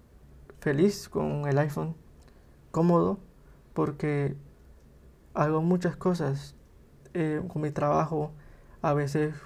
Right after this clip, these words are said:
eh, trabajo en el iPhone, eh, archivos pesados, fotografías, edición de video, y, pues, me, el resultado es muy bueno. Siempre, pues, el iPhone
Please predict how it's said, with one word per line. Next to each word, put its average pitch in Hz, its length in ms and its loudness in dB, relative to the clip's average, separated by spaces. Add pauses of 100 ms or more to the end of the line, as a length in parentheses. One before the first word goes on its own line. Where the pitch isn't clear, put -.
(600)
eh, 147 380 -2 (400)
trabajo 151 460 0
en 151 140 0
el 143 100 2
iPhone, 151 440 0 (840)
eh, 156 480 -4
archivos 147 420 0
pesados, 147 540 0
fotografías, 151 960 0
edición 143 360 -2
de 143 60 -2
video, 147 460 0 (720)
y, 147 380 -2 (160)
pues, 135 560 -2 (220)
me, 151 280 -4 (220)
el 160 100 -2
resultado 151 560 -2
es 151 140 0
muy 151 140 0
bueno. 143 360 0 (800)
Siempre, 156 640 2 (220)
pues, 143 420 -4 (200)
el 151 180 0
iPhone 151 340 -2